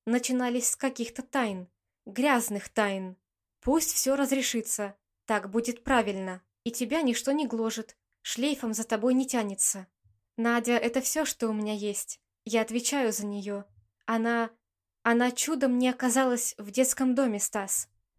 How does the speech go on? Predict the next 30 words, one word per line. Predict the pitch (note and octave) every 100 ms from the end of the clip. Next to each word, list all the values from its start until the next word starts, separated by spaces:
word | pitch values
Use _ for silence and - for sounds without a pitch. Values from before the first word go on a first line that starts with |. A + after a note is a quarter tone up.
| _
Родители | - A#3 A#3 B3+ A#3+
погибли, | A#3 A#3 A#3 C4+ G#3+ G#3 G#3 _ _
а | A3+
я | A3+ B3+
в |
рейсе | C#4 C#4+ - A3
был. | G#3 G3+ G3 _ _ _ -
В | A3+
загранку | B3 B3+ D4+ C4+ -
уходил | A#3+ A#3+ A#3 A#3 A#3
на | G#3+ A3+
торговых | A#3+ A#3 G#3+ A3
судах. | - G#3+ G3+ F#3+ - _ -
Чудом | - - D#4+ B3+ A#3+
её | A#3
туда | A#3 A#3
не | A3+ A3+
отправили. | A#3 A#3+ A3+ G#3 G3+ G3 _ _
Еле | G3+ C4+ D#4
вырвал | C4 C#4+ C#4+ C4+
из | A3 A#3 -
цепких | - A#3 - A#3
лап | A3+ G#3+
социальных | - - - G#3+ G#3 -
работников». | A3 G#3 G3+ G3 F#3+ - _ _ _ _ _
Стас | - - C4+ C4
опешил. | C#4 A#3 G#3+ - G#3 G3 - _ _ _ _ -
Вот | G3+ D4+ D#4
откуда | D4+ D#4 C4+
понимание | C4 B3+ C4 D4 C4+ A3 G3 G3